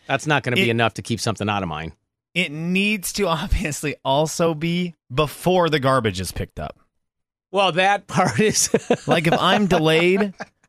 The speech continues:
Speaker 2: if I'm delayed on putting my garbage can back inside,
Speaker 1: Right.
Speaker 2: you can't just throw your garbage in there. Now, I also know I'm not the greatest at bringing my garbage can in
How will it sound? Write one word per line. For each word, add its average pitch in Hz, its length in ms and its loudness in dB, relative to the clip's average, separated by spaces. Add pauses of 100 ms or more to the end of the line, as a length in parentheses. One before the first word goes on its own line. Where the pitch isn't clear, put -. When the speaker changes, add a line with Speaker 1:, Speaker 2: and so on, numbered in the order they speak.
(300)
Speaker 2:
if 151 120 0
I'm 185 240 4
delayed 156 440 2
on 139 140 2
putting 156 240 2
my 127 120 4
garbage 127 440 2
can 117 300 0
back 123 440 2
inside, 117 960 0
Speaker 1:
Right. 185 560 0 (160)
Speaker 2:
you 180 80 -6
can't 185 580 -2
just 151 360 -2
throw 156 220 4
your 135 180 4
garbage 120 520 2
in 101 160 2
there. 82 320 -4 (400)
Now, 131 680 2 (520)
I 131 120 2
also 185 420 4
know 107 400 4
I'm 170 300 4
not 151 220 2
the 127 80 0
greatest 107 800 0
at 104 160 -4
bringing 120 300 4
my 107 140 4
garbage 107 420 2
can 110 220 2
in 113 380 2